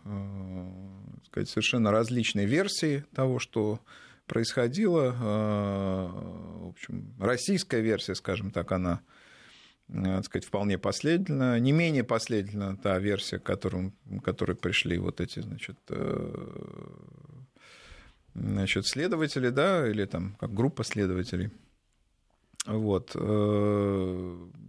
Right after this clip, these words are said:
с учётом того, что очень давнее уже, очень большое время отделяет нас от, э, катастрофы, А, вот. Э, мне кажется, что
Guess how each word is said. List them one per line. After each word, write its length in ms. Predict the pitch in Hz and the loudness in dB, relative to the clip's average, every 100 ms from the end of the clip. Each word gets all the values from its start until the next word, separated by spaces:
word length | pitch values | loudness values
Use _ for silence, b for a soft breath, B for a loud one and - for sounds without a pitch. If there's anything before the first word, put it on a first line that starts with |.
| - | -8
с 60 | - | -2
учётом 360 | 147 202 160 | 2 2 2
того, 220 | 139 156 165 | 2 2 2
что 160 | - | 0
очень 520 | 127 180 180 139 120 - | 2 4 4 4 2 0
давнее 480 | 117 151 131 101 98 | 0 4 4 2 -6
уже, 240 | 98 104 110 | -4 -6 -4
очень 240 | 120 147 | -2 0
большое 340 | 139 143 - 139 | 2 2 2 2
время 360 | 113 120 95 | 4 2 4
отделяет 540 | 95 92 110 101 87 87 | 2 4 4 4 4 0
нас 280 | 90 - - | -2 -2 -2
от, 240 | 95 - | -4 -2
э, 600 | 98 92 92 92 90 92 | 0 2 4 4 2 0
катастрофы, 760 | - - 110 - 190 214 - 117 - B B B B B B - | -2 0 0 2 2 2 0 -4 -6 B B B B B B -4
А, 240 | 135 120 | 0 2
вот. 340 | 113 104 - - | 4 2 0 -4
Э, 220 | - - | 0 2
мне 260 | 110 123 139 | 4 4 4
кажется, 360 | 135 127 - - | 4 2 0 -4
что 400 | - 117 110 | 0 2 2